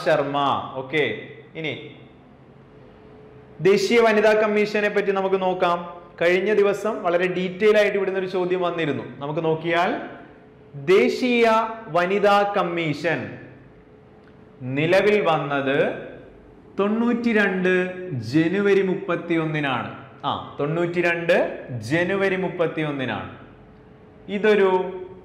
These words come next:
ഡാഷ് ബോഡി. എന്ത് ബോഡി? നമ്മൾ പഠിച്ചിട്ടുള്ള കാര്യം, നിയമം മുഖേന വന്ന ബോഡി സ്റ്റാറ്റ്യൂട്ടറി ബോഡിയാണ്. Clear ആണ്? ഇനി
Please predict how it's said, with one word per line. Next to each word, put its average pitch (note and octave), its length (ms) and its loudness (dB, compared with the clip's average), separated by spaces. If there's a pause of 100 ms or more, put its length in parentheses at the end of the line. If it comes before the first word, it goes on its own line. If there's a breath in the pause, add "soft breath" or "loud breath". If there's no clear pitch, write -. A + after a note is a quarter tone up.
(460)
ഡാഷ് D#3+ 540 -2
ബോഡി. D3+ 760 2 (540)
എന്ത് D3+ 180 -4
ബോഡി? C#3 540 -2 (180)
നമ്മൾ G#3 240 -8
പഠിച്ചിട്ടുള്ള G3 560 0
കാര്യം, E3+ 440 0 (460)
നിയമം G3 680 -2
മുഖേന G3+ 420 2
വന്ന G3 280 0
ബോഡി F#3+ 600 0 (300)
സ്റ്റാറ്റ്യൂട്ടറി A3+ 1200 0
ബോഡിയാണ്. E3+ 1120 0
Clear D3+ 260 0
ആണ്? D#3+ 600 -2 (360)
ഇനി D3 380 -8